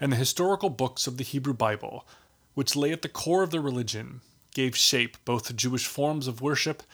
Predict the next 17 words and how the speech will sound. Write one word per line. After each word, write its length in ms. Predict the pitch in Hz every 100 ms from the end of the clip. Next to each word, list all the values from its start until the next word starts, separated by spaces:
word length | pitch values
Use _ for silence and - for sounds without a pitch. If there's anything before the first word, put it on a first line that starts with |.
| - - _ -
many 280 | 120 139
of 120 | 135 117
which 240 | 135 -
were 80 | 139
specifically 720 | - 135 - 143 147 - 139
configured 580 | - 117 - 131 131 127
to 100 | 127
recall 440 | 123 - 127 127
events 380 | 113 117 135 -
in 80 | 127
this 140 | 127
salvation 640 | - 123 113 120 131 - 113
history, 500 | 123 - 131 127 123 - - _ _ -
and 280 | 175 214
to 100 | 208
Jewish 400 | 190 135 143 -
understanding 800 | 131 147 135 - 110 104 107 113